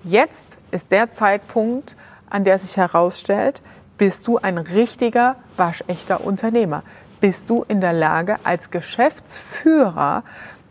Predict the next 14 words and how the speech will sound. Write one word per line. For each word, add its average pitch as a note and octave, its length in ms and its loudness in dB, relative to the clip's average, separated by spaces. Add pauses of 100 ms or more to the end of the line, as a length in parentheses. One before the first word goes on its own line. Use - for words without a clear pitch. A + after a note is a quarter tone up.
(100)
dein G3+ 380 2
Unternehmen G#3+ 920 2 (280)
durch F3+ 300 0
diese F3 280 -4
Krise D#4+ 440 -2
zu - 140 -10
führen? - 420 -8 (280)
Und F3+ 220 0
das E3+ 200 2 (220)
heißt A3 280 0 (160)
in F3+ 140 -4 (100)
aller, F#3+ 300 2
allererster A#3 520 0
Linie F#3 400 -2